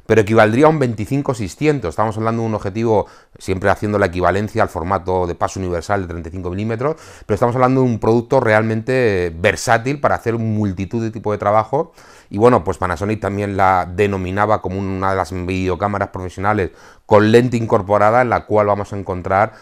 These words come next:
pues, esa mayor, eh, digamos... Eh, reducción de tamaño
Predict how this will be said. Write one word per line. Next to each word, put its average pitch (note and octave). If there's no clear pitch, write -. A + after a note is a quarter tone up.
pues, F2+
esa G2+
mayor, G2
eh, F2
digamos... F2+
Eh, E2
reducción G#2
de G#2
tamaño G#2+